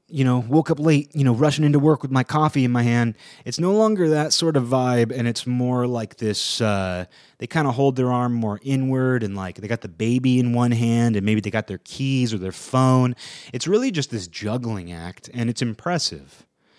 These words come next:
You know, I'm, I'm not criticizing this at all. I'm just observing, I'm describing what I've seen. I'm not criticizing the new mama juggle.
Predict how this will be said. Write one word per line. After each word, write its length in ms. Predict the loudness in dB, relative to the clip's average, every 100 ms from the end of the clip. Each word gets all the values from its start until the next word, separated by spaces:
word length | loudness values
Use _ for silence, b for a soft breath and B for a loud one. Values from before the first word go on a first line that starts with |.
| b b b b
You 140 | -6 -2
know, 100 | 0
I'm, 240 | 0 -2 -12 -6
I'm 160 | -4
not 240 | -2 -2 -4
criticizing 680 | 0 0 2 2 2 0 -4
this 140 | -4
at 100 | 0
all. 480 | 2 2 -2 -12 -16
I'm 240 | -8 -6 -6 -6
just 200 | -8 -4
observing, 680 | -6 -4 2 4 4 2 2
I'm 140 | 0 -4
describing 720 | -10 -6 2 4 4 2 -2
what 140 | -4
I've 160 | -4 -6
seen. 500 | -6 -4 -4 -6 -10
I'm 160 | -8
not 300 | -2 0 -2
criticizing 880 | -4 -4 -2 0 0 0 -4 -6 -8 B B B B
the 80 | -4
new 340 | 0 4 4
mama 720 | 4 2 2 2 0 0 -2 -4 B B B -14
juggle. 540 | 0 2 2 -4 -12